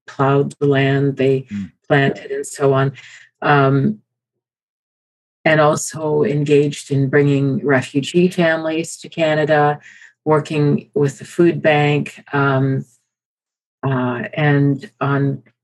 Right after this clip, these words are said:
Speaker 1: on teams to help reduce homelessness and build homes for, uh, people who are without. So, so they want to,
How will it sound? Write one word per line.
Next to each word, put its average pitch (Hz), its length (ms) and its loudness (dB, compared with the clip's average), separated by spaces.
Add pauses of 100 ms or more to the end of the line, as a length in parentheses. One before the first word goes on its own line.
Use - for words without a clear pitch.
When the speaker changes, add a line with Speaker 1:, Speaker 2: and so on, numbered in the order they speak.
(420)
Speaker 1:
on 143 240 -2
teams 156 480 -4
to 139 420 -2
help 143 380 -2
reduce 139 320 0
homelessness 151 720 -4
and 131 120 -2
build 127 260 0
homes 143 540 -2
for, 143 680 2 (560)
uh, 135 200 0
people 143 380 -2
who 143 180 -2
are 127 140 2
without. 131 460 -2 (340)
So, - 420 -2 (100)
so - 280 -6
they 165 200 0
want 175 460 0
to, 165 380 -2